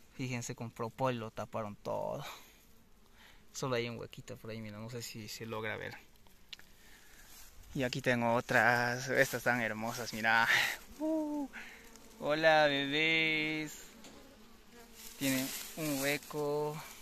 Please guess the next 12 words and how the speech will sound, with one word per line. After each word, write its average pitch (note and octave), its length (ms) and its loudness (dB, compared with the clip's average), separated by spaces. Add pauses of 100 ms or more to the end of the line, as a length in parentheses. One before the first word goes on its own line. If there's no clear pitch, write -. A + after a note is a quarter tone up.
(200)
dos D3 600 -4
por A#2 100 -10
aquí. C#3 400 -6 (1120)
Por C3+ 80 -2
aquí C3 160 -6
tienen A#2 340 -4
otra, - 260 -10 (2250)
que C3 60 -4
no B2 100 0
se A#2 160 0
logra A#2 220 4
ver. A#2 160 4